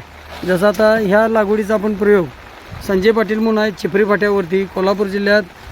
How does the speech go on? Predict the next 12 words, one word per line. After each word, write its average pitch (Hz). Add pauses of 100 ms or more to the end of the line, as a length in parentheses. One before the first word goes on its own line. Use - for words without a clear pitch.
(180)
संजय 185
घोडावत 208 (480)
कॉलेजच्या 208 (180)
पुढील 208
बाजूला 202 (500)
सात 208
एकरमध्ये 208
आपण 202 (640)
जी 220 (480)
सीताफळमध्ये 220
आंबा 214
लागवड, 208